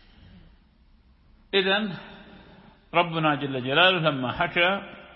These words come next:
عن الكفار أنهم طعنوا في نبوة النبي صلى الله عليه وسلم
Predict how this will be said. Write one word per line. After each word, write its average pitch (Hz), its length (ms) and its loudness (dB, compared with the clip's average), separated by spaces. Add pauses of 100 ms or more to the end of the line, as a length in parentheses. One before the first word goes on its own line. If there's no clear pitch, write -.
(200)
عن 160 140 0
الكفار 156 840 0
أنهم 143 400 -2
طعنوا 165 500 2
في 135 220 -4
نبوة 131 480 -6
النبي 127 460 -4
صلى 117 240 -6
الله 131 400 0
عليه 139 260 0
وسلم 110 400 -8